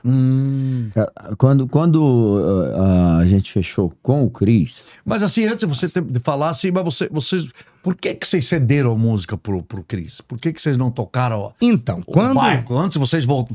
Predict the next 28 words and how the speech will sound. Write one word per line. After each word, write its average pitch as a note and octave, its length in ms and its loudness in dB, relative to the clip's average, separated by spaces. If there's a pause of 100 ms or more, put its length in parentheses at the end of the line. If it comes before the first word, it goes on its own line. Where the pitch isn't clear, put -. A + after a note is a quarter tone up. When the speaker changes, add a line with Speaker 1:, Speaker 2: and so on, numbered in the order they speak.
(140)
Speaker 1:
nós B2+ 200 -2
chegávamos C#3+ 380 0
desse C3 460 0
Speaker 3:
quando B3 320 4
a F3+ 80 2
equipe E3+ 400 4
do C3 120 4
Cris, D#3 520 4
na C#3 120 4
verdade F3+ 340 2
o F3 60 2
Cris G3 180 2
só F#3+ 140 0
falou G#3 200 0
uma C4 200 2
vez E3 160 4
comigo D3+ 280 4
sobre D#3+ 200 2
a D3+ 60 2
música. G#2+ 380 -4
Speaker 1:
Ah. C3+ 120 4
Speaker 3:
No C#3+ 80 4
dia F3 280 2
de F#3 60 2
a F#3+ 40 2
gente F#3 180 -4
de-, D3 260 -6
decidir. B2+ 580 0